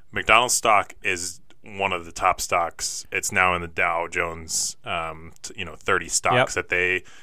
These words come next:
Speaker 1: kind of evaluate. So it's, it's a good
Speaker 2: Yeah,
Speaker 1: stock
Speaker 2: it's
Speaker 1: to
Speaker 2: a healthy stock for sure. For me, um, I, I think, I'm pretty sure I've mentioned this in previous podcasts. Um,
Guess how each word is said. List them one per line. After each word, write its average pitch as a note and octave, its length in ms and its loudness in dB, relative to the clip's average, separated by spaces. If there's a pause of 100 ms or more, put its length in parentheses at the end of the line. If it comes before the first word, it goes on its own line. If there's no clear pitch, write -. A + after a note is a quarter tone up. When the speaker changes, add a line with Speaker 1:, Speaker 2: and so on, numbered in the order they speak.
(120)
Speaker 1:
kind F#2 160 4
of F2 100 2
evaluate. F#2 800 2
So D#2+ 320 -6 (160)
it's, - 440 -2 (140)
it's A#2+ 200 -4
a G2 120 -4 (240)
good F#2+ 220 -2
Speaker 2:
Yeah, A#2 60 2
Speaker 1:
stock F2+ 340 2
Speaker 2:
it's - 140 0
Speaker 1:
to E3+ 60 8
Speaker 2:
a - 20 6
healthy C3 320 6
stock - 460 -2
for - 200 -6
sure. F#2+ 360 -4 (440)
For - 200 0
me, D3+ 520 4
um, - 80 -2 (180)
I, B2 480 2
I D#3 280 4
think, B3+ 240 -2 (120)
I'm D#3 120 2
pretty B3+ 160 2
sure F#3 160 10
I've B2 220 10
mentioned A#2 420 0
this A2 180 -2
in G#2+ 180 0
previous G#2+ 360 -2
podcasts. G#2 560 0 (500)
Um, A2+ 340 6